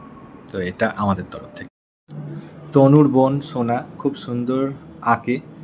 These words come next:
তো দেয়ালেতে খুব সুন্দর একটা পেইন্ট করেছে, যেখানে মিকি মাউস তার গার্লফ্রেন্ডের সঙ্গে একান্তে সময় কাটাচ্ছে,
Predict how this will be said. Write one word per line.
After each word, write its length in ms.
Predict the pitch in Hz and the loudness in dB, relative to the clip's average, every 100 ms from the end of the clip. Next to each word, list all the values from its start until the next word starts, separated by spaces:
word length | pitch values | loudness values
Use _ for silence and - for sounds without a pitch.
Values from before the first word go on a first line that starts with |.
| - - - | -20 -16 -4
তো 320 | 110 107 104 | -2 0 -2
দেয়ালেতে 720 | 98 - 113 117 117 117 123 | -4 2 4 6 4 0 -6
খুব 180 | 117 135 | -6 -12
সুন্দর 380 | - 110 117 120 | -8 -4 0 0
একটা 200 | 113 123 | 0 -10
পেইন্ট 280 | - 117 117 | 0 0 0
করেছে, 420 | - 110 101 127 - 120 | -2 0 0 -6 -12 -10
যেখানে 400 | 107 98 107 107 | -8 -6 -4 -2
মিকি 340 | 107 104 117 | -4 -4 -4
মাউস 440 | 110 110 113 - - - - - - | -2 -2 -4 -10 -20 -20 -20 -18 -4
তার 120 | 110 | 0
গার্লফ্রেন্ডের 440 | 107 104 104 107 101 | 2 0 -2 -2 -4
সঙ্গে 280 | - 107 | -4 -2
একান্তে 400 | 101 95 101 101 | 0 0 -2 -4
সময় 320 | - 104 98 98 | -6 -4 -2 0
কাটাচ্ছে, 520 | 101 104 101 - | -2 -6 -8 -10